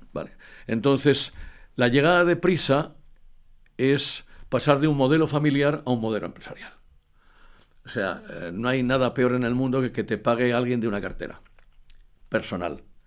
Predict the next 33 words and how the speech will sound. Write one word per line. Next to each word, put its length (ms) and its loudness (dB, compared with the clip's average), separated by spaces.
porque 420 -4
le 140 -2
va 100 4
a 20 2
doler 220 2
mucho. 320 -4
Si, 180 -8
una 160 -2
empresa 260 -4
no 100 -8
funciona 300 -6
así. 240 -4
Una 120 -8
empresa 220 -8
funciona 320 -2
con 100 -4
una 120 -4
cartera 380 -2
de 80 -2
ingresos, 500 -2
una 200 -4
financiación, 800 -2
unos 320 0
gastos 500 -2
y 120 2
un 180 0
pago 300 0
profesional 840 -2
y, 120 -4
una, 320 -4
y, 300 -14
y 200 -12
evidentemente, 840 -4